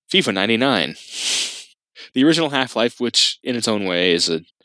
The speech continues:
trendsetter in storytelling, but that's, like, almost the exact opposite end of the spectrum from Metal Gear, the way that Half-Life tells the story. Ocarina of Time, which I think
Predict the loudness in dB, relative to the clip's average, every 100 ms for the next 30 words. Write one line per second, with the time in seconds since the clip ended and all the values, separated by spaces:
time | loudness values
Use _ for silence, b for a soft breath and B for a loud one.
0 | _ _ _ _ _ -4 -2 0 -2 -2
1 | -4 -6 -8 -10 -8 -2 0 0 -2 -4
2 | -10 -20 -20 _ -12 -2 2 2 0 -4
3 | -6 -4 -4 -4 -4 -4 -4 0 0 0
4 | -4 -2 -2 -2 -4 -6 -6 -4 0 0
5 | 0 -4 -10 _ -4 -2 0 0 -2 -4
6 | -6 -4 -4 -2 0 0 -4 _ _ B
7 | B B B B _ -6 -2 2 2 2
8 | -2 0 2 0 0 0 2 2 0